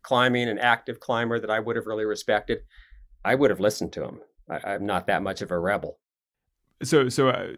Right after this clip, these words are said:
Speaker 2: you know, talk about that process. Like, how did you get good at sport climbing? Like, how, you know, how did you become a sport climber?
Speaker 1: If Smith Rock had been a place where there were hundreds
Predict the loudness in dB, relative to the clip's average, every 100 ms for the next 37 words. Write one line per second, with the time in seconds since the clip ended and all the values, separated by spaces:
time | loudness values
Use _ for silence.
0 | -6 0 0 2 2 2 2 2 2 0
1 | -2 -2 2 0 0 -4 -4 -4 -4 -4
2 | -4 -4 -4 -4 -4 -8 -8 -10 0 0
3 | 2 0 0 0 2 2 0 -4 -6 -4
4 | -4 -4 -6 -6 -6 -8 -8 -12 _ _
5 | _ _ _ _ _ _ _ -8 -8 -2
6 | 0 2 4 4 2 -4 0 0 0 2
7 | 0 0 -2 0 0 0 0 -2 -4 -6
8 | -4 -2 -2 -4 -6 -14